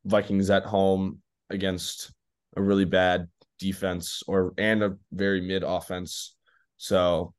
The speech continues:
that would be my play. If I had to pick another one as a backup, though, I would probably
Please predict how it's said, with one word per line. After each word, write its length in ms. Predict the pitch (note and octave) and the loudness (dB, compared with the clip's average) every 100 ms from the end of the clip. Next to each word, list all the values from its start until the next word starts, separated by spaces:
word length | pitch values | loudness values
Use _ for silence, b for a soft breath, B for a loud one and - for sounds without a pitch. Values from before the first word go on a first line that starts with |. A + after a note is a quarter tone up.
| _ - | _ -4
that 200 | G2 G2 | 0 2
would 180 | G#2 E2+ | 0 -2
be 140 | G2+ | -2
my 220 | F#2+ F2+ | -2 -2
play. 340 | F#2+ G#2+ G#2+ G2 | -2 0 0 0
If 140 | F#2+ | -2
I 80 | G2+ | 0
had 220 | A#2+ C#3 | 2 0
to 60 | C3+ | -2
pick 360 | - A2+ A2+ - | -6 -6 -6 -6
another 340 | G2+ G2+ A#2+ | -2 0 2
one 320 | A#2+ A#2+ A#2+ | 2 2 0
as 180 | G2+ F#2+ | -4 -6
a 60 | F2 | -6
backup, 480 | F#2+ G2+ A2 A#2+ - _ | -2 -2 0 -2 -2 _
though, 400 | C3 C3 C3+ C3+ _ _ _ _ _ | 2 4 2 -2 _ _ _ _ _
I 100 | F#2+ | -2
would 160 | G2+ F#2+ | -2 -2
probably 920 | - A2 A#2+ B2+ A#2 A#2 A2+ G2+ | 2 4 4 0 -4 -4 -4 -6